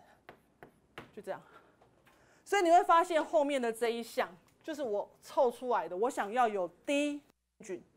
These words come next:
所以这个 tangent 是我的变数，那我就会希望前面都是 tangent，所以这边已经很好，是不是有 tangent 了？然后这边呢，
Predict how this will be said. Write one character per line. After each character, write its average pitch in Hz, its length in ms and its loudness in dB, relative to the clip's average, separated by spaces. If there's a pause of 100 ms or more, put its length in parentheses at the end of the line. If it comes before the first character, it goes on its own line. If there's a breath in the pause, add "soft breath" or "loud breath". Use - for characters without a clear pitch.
(720 soft breath)
所 392 160 2
以 392 60 4
这 381 100 2
个 370 100 0
tangent 349 360 0
是 269 80 -4
我 233 140 2
的 202 60 -6
变 214 280 -6
数， 190 260 -10 (240)
那 330 140 0
我 254 80 0
就 262 80 -4
会 285 100 2
希 277 220 -6
望 262 140 0
前 226 300 -8
面 247 240 -6
都 214 220 -4
是 226 140 -12
tangent， 202 420 -10 (500 soft breath)
所 403 140 0
以 392 80 2
这 370 100 -2
边 359 160 2
已 285 60 2
经 320 180 -2
很 269 160 -2
好， 269 160 4
是 226 100 -6
不 254 40 -8
是 269 40 0
有 214 100 0
tangent 226 340 -6
了？ 170 180 -8 (440)
然 262 120 -4
后 320 80 4
这 311 140 -4
边 285 220 2
呢， 247 200 2